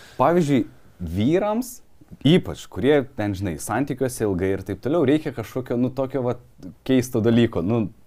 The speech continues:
kažkokio break the pattern vadinamo. Ir ten viena užduotis yra pasitikti vyrą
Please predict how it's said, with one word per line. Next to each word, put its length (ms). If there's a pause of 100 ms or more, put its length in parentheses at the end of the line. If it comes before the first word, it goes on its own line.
(180)
kažkokio 600 (400)
break 380
the 100
pattern 420
vadinamo. 480 (500)
Ir 120
ten 180
viena 240
užduotis 440
yra 180 (760)
pasitikti 760 (160)
vyrą 540